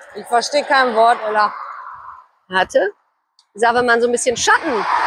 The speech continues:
Speaker 2: so ein bisschen Schatten auf dem Weg hat, dann geht es ja noch, ne?
Speaker 1: Ja.
Speaker 2: Aber sobald die Sonne
Speaker 1: Mhm.
Speaker 2: ist, wie viel Uhr haben wir eigentlich?
Speaker 1: Wir haben jetzt siebzehn Uhr zweiundfünfzig.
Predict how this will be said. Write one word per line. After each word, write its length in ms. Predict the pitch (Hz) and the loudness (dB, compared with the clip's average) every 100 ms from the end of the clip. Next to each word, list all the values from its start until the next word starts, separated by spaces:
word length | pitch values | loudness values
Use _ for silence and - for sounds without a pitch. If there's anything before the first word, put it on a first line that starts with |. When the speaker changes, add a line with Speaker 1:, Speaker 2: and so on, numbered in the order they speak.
| - - - - - - - - - - - _ _ | 0 0 0 -2 -4 -8 -12 -16 -18 -20 -20 _ _
Speaker 2:
so 60 | 226 | 0
ein 60 | 233 | 2
bisschen 300 | 262 285 254 | 2 0 0
Schatten 280 | - - 269 | 0 2 2
auf 100 | 214 | 2
dem 80 | 196 | 2
Weg 260 | 202 202 | 2 2
hat, 140 | 202 208 | 0 0
dann 140 | 220 | 2
geht 140 | 247 220 | 2 0
es 80 | 196 | 0
ja 160 | 196 | -2
noch, 240 | 196 190 - | -2 -4 -2
ne? 120 | 214 | 2
Speaker 1:
Ja. 200 | 220 240 | 4 4
Speaker 2:
Aber 60 | 214 | 2
sobald 640 | 214 190 - 196 370 415 - | 0 -4 0 2 2 2 0
die 160 | 339 | -2
Sonne 800 | 240 254 269 208 196 247 240 240 | 2 2 2 2 2 2 0 -2
Speaker 1:
Mhm. 80 | 269 - _ _ - | -4 -12 _ _ -4
Speaker 2:
ist, 260 | 240 - | -2 -2
wie 80 | 226 | -6
viel 120 | 240 | -2
Uhr 100 | 254 403 | 0 2
haben 120 | 571 | 2
wir 120 | 196 | 2
eigentlich? 720 | - 196 208 - 220 - - 202 | 2 0 -2 0 -2 -4 -12 -4
Speaker 1:
Wir 120 | 226 | 0
haben 260 | 233 247 | 2 2
jetzt 340 | 240 226 196 196 | -2 -2 -6 -10
siebzehn 460 | 247 - - 247 | -12 -10 -4 -2
Uhr 180 | 226 226 | -2 -4
zweiundfünfzig. 920 | - 226 220 214 - 208 - - 185 | -4 0 0 0 -6 -10 -10 -14 -10